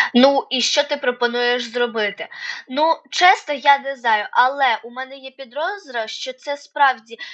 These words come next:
щось нечисто, тому що, ну, я не думаю, що вони двоє брешуть. Я пропоную поїхати в школу і подивитися по камерах. А, до речі, непогана ідея. Я можу прямо зараз поїхати.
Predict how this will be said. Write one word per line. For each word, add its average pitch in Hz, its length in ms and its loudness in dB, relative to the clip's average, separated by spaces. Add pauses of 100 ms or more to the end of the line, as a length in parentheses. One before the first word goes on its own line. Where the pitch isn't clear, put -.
(120)
щось 285 440 -8
нечисто, 262 480 -10
тому 233 240 -12
що, 269 340 -4
ну, 311 100 -8
я 311 80 -2
не 320 120 -4
думаю, 247 320 -8
що 214 200 -8
вони 220 260 -8
двоє 269 380 -6
брешуть. 214 420 -2 (360)
Я 285 240 4
пропоную 277 720 -10
поїхати 254 560 -8
в 214 60 -12
школу 285 580 -4
і 262 120 -12
подивитися 233 840 -6
по 247 200 -4
камерах. 202 580 2 (420)
А, 302 80 4
до 320 140 -2
речі, 262 480 0
непогана 254 680 -2
ідея. 247 480 -6
Я 269 120 0
можу 285 260 -6
прямо 302 480 0
зараз 247 440 -2
поїхати. 220 640 -14